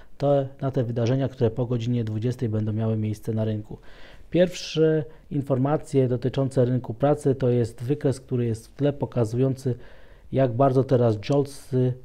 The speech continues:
sygnalizują nam środowisko recesyjne. No i pytanie jest, czy faktycznie rynek pracy dyskontuje tego typu informacje o negatywnym zabarwieniu, ponieważ, no, poznane dzisiaj o godzinie czternastej piętnaście wskaźniki A D P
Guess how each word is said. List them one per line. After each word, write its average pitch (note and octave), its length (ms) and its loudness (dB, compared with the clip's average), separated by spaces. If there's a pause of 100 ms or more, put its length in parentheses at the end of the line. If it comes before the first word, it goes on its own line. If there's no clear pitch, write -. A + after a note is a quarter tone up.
sygnalizują B2+ 760 0
nam A#2+ 180 0
środowisko A#2 800 -2
recesyjne. C3 720 2 (640)
No D3 140 2
i F#3+ 240 2
pytanie C#3+ 520 2
jest, C#3 200 0
czy C3+ 100 -6
faktycznie C3+ 480 -2
rynek C3 300 0
pracy C3 360 -2
dyskontuje B2 640 0
tego A#2 280 0
typu A2+ 440 -2
informacje A2+ 760 0 (380)
o A#2 260 -4 (280)
negatywnym B2 560 0
zabarwieniu, A2 560 2
ponieważ, C#3 420 0
no, B2 100 -2
poznane C#3 480 2
dzisiaj C3 200 2
o B2 60 2
godzinie A#2+ 340 0
czternastej B2 600 -2
piętnaście A#2 500 -4
wskaźniki B2+ 600 -2
A A#2+ 140 -2
D A2 120 2
P A2+ 220 0